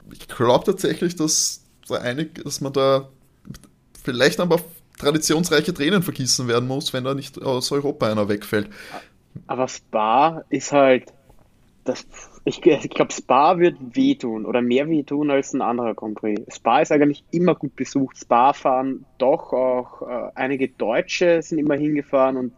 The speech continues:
Speaker 2: ganz viele Niederländer waren auch immer dort. Also ich glaub, Spa, ich weiß nicht, einfach von den Besuchern her wird Spa wehtun. Außerdem mochte ich Spa bisher immer, weil das noch so ein, so ein richtig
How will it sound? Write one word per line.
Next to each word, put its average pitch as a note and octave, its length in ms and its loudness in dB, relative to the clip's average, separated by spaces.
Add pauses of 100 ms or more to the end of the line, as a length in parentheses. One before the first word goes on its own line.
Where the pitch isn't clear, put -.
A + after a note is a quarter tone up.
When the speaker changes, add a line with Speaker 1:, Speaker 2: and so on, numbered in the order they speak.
Speaker 2:
ganz B2 240 0
viele C3+ 180 -6
Niederländer C#3 580 2
waren G#2+ 140 0
auch - 160 -8
immer B2+ 160 -2
dort. A2 300 2 (480)
Also B2 160 2
ich - 100 -6
glaub, B2+ 160 2
Spa, A#2 480 2 (100)
ich B2 80 -10
weiß F3 160 8
nicht, - 220 0
einfach D#3 180 0
von D#3+ 120 2
den C#3 100 4
Besuchern C#3+ 540 2
her A2 340 2 (500)
wird B2+ 200 2 (120)
Spa A2+ 420 2
wehtun. A#2+ 280 -2
Außerdem D3 320 2
mochte B2 320 0
ich - 80 -4
Spa G#2 340 -2
bisher A2 320 -4
immer, G#2+ 440 -6
weil A#2 140 -6
das A#2 120 -10
noch C#3 140 2
so - 120 4
ein, C#3 120 6 (200)
so - 140 2
ein C#3 80 6
richtig D#3 480 2